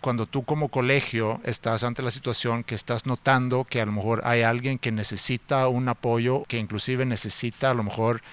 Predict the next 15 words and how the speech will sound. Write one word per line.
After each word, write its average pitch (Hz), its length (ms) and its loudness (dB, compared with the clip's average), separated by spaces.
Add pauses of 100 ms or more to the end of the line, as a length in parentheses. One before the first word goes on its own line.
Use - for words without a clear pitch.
(160)
hacer 113 240 0
algún 117 160 -2
tipo 123 260 -4
de 127 100 2
diagnóstico 113 840 0
de 117 140 -6
cómo, 120 520 0
de 120 80 -4
cómo 120 260 -2
tratar 113 440 -2
ese 113 180 0
tema. 113 460 -2 (680)
Otro 135 380 4
tema 143 480 4
es 131 520 2